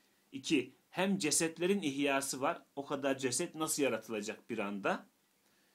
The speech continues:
Hem de cesetlerin inş-, pardon, cesetlerin ihyası var. O kadar ceset nasıl canlandırılacak bir anda? Canlandırma, evet. Hem de cesetlerin inşası var. Yani onların tekrar yaratılışı, bedenlerin tekrar oluşturulması.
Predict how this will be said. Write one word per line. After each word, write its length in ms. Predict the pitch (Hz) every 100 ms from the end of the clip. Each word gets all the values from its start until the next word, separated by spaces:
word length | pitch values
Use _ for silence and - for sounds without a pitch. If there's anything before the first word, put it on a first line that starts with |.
| _ _ _
Hem 280 | - 196 202
de 100 | 147
cesetlerin 640 | 165 175 180 - 160 202
inş-, 320 | 160 160 -
pardon, 360 | - 151 123 117
cesetlerin 500 | 123 123 151 156 156
ihyası 500 | 139 131 131 135 131
var. 40 |
O 100 | 123
kadar 300 | 135 139 139
ceset 300 | 135 135 190
nasıl 260 | 156 160 165
canlandırılacak 1000 | 143 143 143 147 147 143 143 139 147 -
bir 80 | 123
anda? 420 | 104 98 85 - _ _ -
Canlandırma, 840 | 117 120 120 120 113 117 101 -
evet. 240 | - 110 98 - _ _ _ _ _ _
Hem 260 | 160 180 175
de 120 | 135
cesetlerin 640 | 147 147 175 170 143 131
inşası 640 | 143 139 - 147 135 147
var. 140 | 151 151
Yani 280 | 135 127 123
onların 360 | 123 131 143
tekrar 360 | 135 135 143 127
yaratılışı, 680 | 117 110 - 110 - 107
bedenlerin 520 | 110 113 120 117 123 131
tekrar 300 | 135 131 135
oluşturulması. 1000 | - 127 127 - 120 117 113 - 104